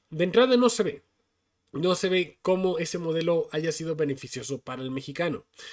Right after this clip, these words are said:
Eh, esta señora dice que de esta forma se va a lograr, no es broma, que más de cuarenta y seis punto ocho millones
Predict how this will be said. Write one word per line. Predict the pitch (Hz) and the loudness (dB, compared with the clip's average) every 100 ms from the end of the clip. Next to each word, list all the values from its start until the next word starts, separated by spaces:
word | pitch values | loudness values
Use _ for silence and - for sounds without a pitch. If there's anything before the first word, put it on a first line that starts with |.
| - - - _ _ _ | -20 -20 -20 _ _ _
Eh, | 160 165 185 | 4 6 6
esta | 190 - 208 | 4 6 6
señora | 196 202 220 220 196 | 6 8 10 8 4
dice | 175 262 277 202 196 - - | 2 4 6 4 0 -2 -4
que | 190 180 | 0 0
de | 175 233 | 4 4
esta | 233 262 | 6 2
forma | - 226 190 175 175 | 6 6 6 0 -2
se | - 185 | -4 0
va | 196 226 | 2 4
a | |
lograr, | 214 170 170 180 139 - | 4 4 2 0 -2 -6
no | 156 165 | -8 -6
es | 170 | -4
broma, | 160 185 180 151 147 _ _ _ _ _ - | -4 -2 -2 -2 -4 _ _ _ _ _ -4
que | 160 | 0
más | 175 196 202 | 2 2 4
de | 208 | 2
cuarenta | 208 170 147 | 2 0 0
y | 147 | -4
seis | 180 | -4
punto | - 185 165 | -4 -4 -2
ocho | 160 180 151 | -2 -4 -4
millones | 151 165 170 156 202 196 175 - | -6 -4 -2 4 4 4 0 -6